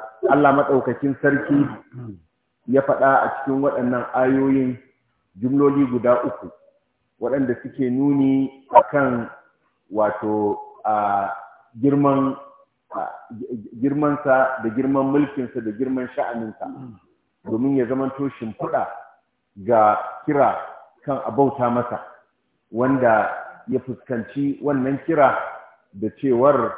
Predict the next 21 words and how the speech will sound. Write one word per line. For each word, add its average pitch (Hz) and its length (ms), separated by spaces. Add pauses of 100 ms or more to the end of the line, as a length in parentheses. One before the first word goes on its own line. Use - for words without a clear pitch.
(340)
wani 139 400
Allah 143 380
shi 147 100
ne 131 220
ya 131 60
cancanta 131 600
a, 98 80 (140)
shi 143 260
ne 120 160
za 131 140
a, 113 220 (440)
za - 140
a 131 40
yi 117 80
umarni 110 460
a 123 80
bauta 123 320
ma 117 140
ba 92 220
Allah 127 280
ba, 147 240